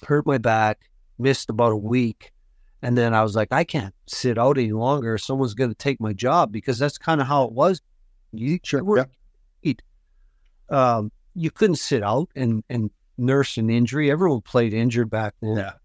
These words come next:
Speaker 2: yeah.
Speaker 1: And, um, I, I got back in the net way too early, and it just, I was probably playing at maybe sixty percent,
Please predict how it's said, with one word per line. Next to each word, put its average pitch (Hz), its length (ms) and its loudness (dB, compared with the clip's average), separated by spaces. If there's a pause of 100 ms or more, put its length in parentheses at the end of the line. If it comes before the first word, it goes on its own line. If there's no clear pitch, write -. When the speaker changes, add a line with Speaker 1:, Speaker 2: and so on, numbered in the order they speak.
(180)
Speaker 2:
yeah. 95 200 -12 (480)
Speaker 1:
And, 123 240 0
um, 113 340 0 (340)
I, 131 220 2
I 143 80 2
got 147 220 2
back 151 280 0
in 156 80 0
the 147 100 2
net 127 300 0
way 120 300 0
too 143 240 -4
early, 117 440 -2 (600)
and 123 180 0
it 113 60 -6
just, 123 500 -2
I 127 120 0
was - 180 -6 (140)
probably 135 320 2
playing 123 500 -2
at 110 160 0 (160)
maybe 113 240 -2
sixty - 460 -4
percent, 113 480 -2